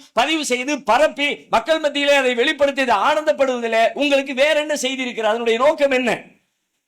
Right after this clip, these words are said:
திருமறை குர்ஆன் சொல்லுகிறது, "லா எஜ்ரிமன்னக்கும் ஷனஆனு கௌமின் அலா அல்லா தஅதிலு இஅதிலு ஹுவ அக்ரபு லித்தக்வா." ஒரு சமூகத்தின் மீது, ஒரு கூட்டத்தின் மீது உங்களுக்கு இருக்கிற பகை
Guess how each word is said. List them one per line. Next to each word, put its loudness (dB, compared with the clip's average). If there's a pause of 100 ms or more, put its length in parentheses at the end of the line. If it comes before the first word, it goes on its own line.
(320)
திருமறை 2
குர்ஆன் 0
சொல்லுகிறது, 2
"லா 0
எஜ்ரிமன்னக்கும் -4 (540)
ஷனஆனு 0
கௌமின் 2
அலா 2 (180)
அல்லா -2 (220)
தஅதிலு 0 (180)
இஅதிலு 0 (140)
ஹுவ 4
அக்ரபு 0
லித்தக்வா." -6 (1600)
ஒரு 4
சமூகத்தின் -2
மீது, -2
ஒரு -2
கூட்டத்தின் -2
மீது 0
உங்களுக்கு 0
இருக்கிற 2
பகை 0